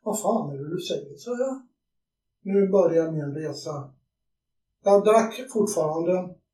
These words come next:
Jag fick jobb på Nabbens munningsservice. Jobbade där femton år.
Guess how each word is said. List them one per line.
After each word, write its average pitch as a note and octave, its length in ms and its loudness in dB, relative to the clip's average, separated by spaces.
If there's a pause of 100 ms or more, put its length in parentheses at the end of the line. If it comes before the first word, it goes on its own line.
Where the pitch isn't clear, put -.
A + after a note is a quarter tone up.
(580)
Jag F#3+ 180 2
fick G3 200 4
jobb G#3 360 4 (200)
på G#3 140 6
Nabbens E3 400 2
munningsservice. E3+ 720 0 (760)
Jobbade F3+ 380 0
där D#3 240 -6
femton D3+ 380 -6
år. A3+ 140 -6